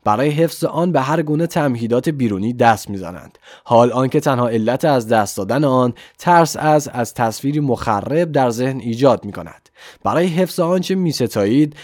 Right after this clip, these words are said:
یا دوست می‌دارید باید ایمان داشته باشید که آنها در حمایت الهی قرار دارند. پس هیچ چیز نمی‌تواند به آنها آسیبی برساند.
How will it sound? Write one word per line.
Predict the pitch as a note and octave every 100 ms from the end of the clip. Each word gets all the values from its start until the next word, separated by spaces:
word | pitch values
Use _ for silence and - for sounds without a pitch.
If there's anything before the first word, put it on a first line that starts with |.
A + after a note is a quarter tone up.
| -
یا | A#2+ A#2
دوست | A2+ B2+ A#2+ B2+
می‌دارید | A2+ G#2 A#2 C#3
باید | A#2 A#2 C3+ -
ایمان | B2+ A2 C3+ C#3
داشته | G#2+ F#2+ -
باشید | G2+ F#2 - D#2+ _ - -
که | A#2+
آنها | G#2+ G#2+ D3+
در | C#3
حمایت | A#2+ B2 A2+ A2+ -
الهی | C#3 A2+ F#2 A2
قرار | B2 - B2 C3 G2
دارند. | F2+ E2+ - _ _ - - -
پس | - -
هیچ | F#3 F#3
چیز | - F#3+ E3+
نمی‌تواند | F3+ D#3 G#2+ A2 A2 A#2+
به | B2+
آنها | B2 C3 E3+ -
آسیبی | C#3 B2+ F#3 C#3
برساند. | G#2 G2+ G2 F2+ D#2+